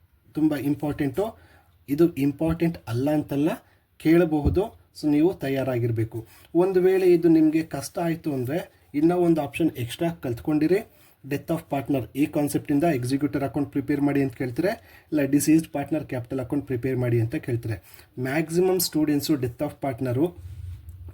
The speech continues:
ಅರ್ಧ ಕರೆಕ್ಟಾಗಿ ಮಾಡ್ತಾರೆ, ಇನ್ನು ಅರ್ಧ ತಪ್ಪು ಮಾಡ್ತಾರೆ. ಹಾಗಾಗಿ, so, ಈ ಮೂರು ಕಾನ್ಸೆಪ್ಟನ್ನು ಚೆನ್ನಾಗಿ ತಿಳ್ಕೊಂಡಿರಿ. ಇದು ನಿಮ್ಮ ಆರು ಮಾರ್ಕ್ಸ್ದು, ಅಂದ್ರೆ ಹದಿನೆಂಟು ಮಾರ್ಕ್ಸ್ಗೆ.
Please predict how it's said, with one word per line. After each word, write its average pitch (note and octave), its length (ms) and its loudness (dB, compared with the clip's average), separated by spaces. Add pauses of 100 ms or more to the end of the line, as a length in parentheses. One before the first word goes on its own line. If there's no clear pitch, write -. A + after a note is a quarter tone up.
(180)
ಅರ್ಧ C#3 260 -4
ಕರೆಕ್ಟಾಗಿ D3+ 500 -2
ಮಾಡ್ತಾರೆ, C3+ 460 -2 (340)
ಇನ್ನು C3 180 0
ಅರ್ಧ A#2+ 200 0
ತಪ್ಪು C3 360 -4
ಮಾಡ್ತಾರೆ. A2+ 320 -2
ಹಾಗಾಗಿ, C3+ 560 -2 (380)
so, C#3+ 140 -4
ಈ C#3 120 4
ಮೂರು D#3+ 320 6
ಕಾನ್ಸೆಪ್ಟನ್ನು C#3 600 -6
ಚೆನ್ನಾಗಿ B2 440 -2 (220)
ತಿಳ್ಕೊಂಡಿರಿ. C3 460 -2 (400)
ಇದು F3 380 -2 (120)
ನಿಮ್ಮ D3 400 2
ಆರು B2+ 240 0
ಮಾರ್ಕ್ಸ್ದು, A2+ 480 0 (220)
ಅಂದ್ರೆ C#3 220 -2
ಹದಿನೆಂಟು B2 440 0
ಮಾರ್ಕ್ಸ್ಗೆ. G2+ 540 0